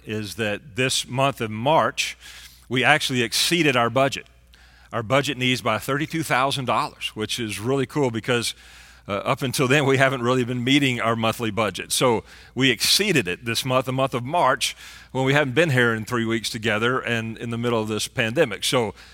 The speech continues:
thank you, God, and thank you, church, for being, uh, continually generous, uh, and giving above and beyond to help meet the needs that are all around us. And I pray that that continues, uh, for the months to come. But it's an exciting time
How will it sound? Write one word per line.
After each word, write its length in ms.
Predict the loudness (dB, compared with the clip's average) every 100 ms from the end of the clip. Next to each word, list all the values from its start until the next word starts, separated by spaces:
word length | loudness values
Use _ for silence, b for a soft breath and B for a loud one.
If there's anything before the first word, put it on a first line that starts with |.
| B B
thank 280 | 2 4 4
you, 100 | 4
God, 340 | 6 6 4
and 100 | 2
thank 360 | -2 0 0 0
you, 80 | -2
church, 480 | 2 2 2 -2
for 220 | -4 -2 0
being, 380 | -2 -2 -6 -12 b b b b
uh, 120 | -16 -12
continually 640 | -8 -2 0 4 4 4 2
generous, 800 | -2 0 2 2 0 0 -2 -4 -8
uh, 220 | -8 -6
and 180 | -6 0
giving 520 | 2 2 -2 -6 -12 -16
above 440 | -6 2 4 4
and 120 | 0
beyond 580 | 0 2 2 2 0 -4
to 100 | -4
help 200 | -2 -2
meet 220 | -4 -6
the 80 | -6
needs 600 | -6 -4 -4 -4 -8 -8 B B B B
that 80 | -2
are 60 | 2
all 180 | 2
around 340 | 2 2 2 0
us. 220 | -6 -6
And 80 | -6
I 80 | -6
pray 260 | 0 0
that 120 | 2 0
that 180 | 0
continues, 640 | -2 -8 -4 -2 -2 -2 -6 B B B B
uh, 200 | -8 -8
for 160 | -4 -4
the 60 | -2
months 300 | -2 -4 -6
to 40 |
come. 320 | -4 -2 -2 -2
But 120 | -4
it's 140 | -4
an 80 | -6
exciting 440 | -2 0 2 0
time 400 | 0 0 2 -2